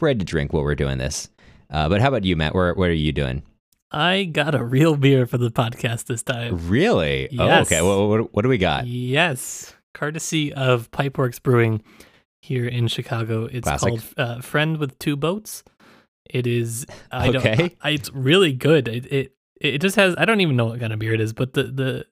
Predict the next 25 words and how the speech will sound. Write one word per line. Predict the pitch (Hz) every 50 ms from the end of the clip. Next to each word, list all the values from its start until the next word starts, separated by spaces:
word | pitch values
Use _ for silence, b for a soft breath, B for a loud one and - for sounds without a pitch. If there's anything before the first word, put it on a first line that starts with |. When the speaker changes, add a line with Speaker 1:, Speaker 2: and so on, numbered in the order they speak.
| _ _ _ _ _ _ _ -
Speaker 2:
the | 135 127
flavors | - - 160 165 156 160 156 147 143 135
are | - - 123 - 127 127 123 123 - -
passion | - - 170 185 - - 170 165
fruit, | - - 170 160 147 - - _ _
orange | - 143 143 147 143 135 131 -
juice, | - 135 131 127 - -
and | - 135 123
Speaker 1:
Okay. | 117 - - 127
Speaker 2:
coconut. | - 131 110 110 110 113 - B B B B B B B B B
It | - - 147
is | 151 139 131 123 139 _ _ _ _ _ _ _ -
very | 190 202 202 185
strange, | - - - - 139 127 131 131 123 117 120
but | - 123
it | 127 131 135
is, | 139 143 139 135 127 127
in | 151 - 135 123
fact, | 120 - 139 131 120 -
seven | - - 139 123 123 123
and | 120 120
a | 117
half | 120 123 123 120
percent | - 127 120 - - 120 123
alcohol, | 135 151 160 - 156 143 147 143 139 139 131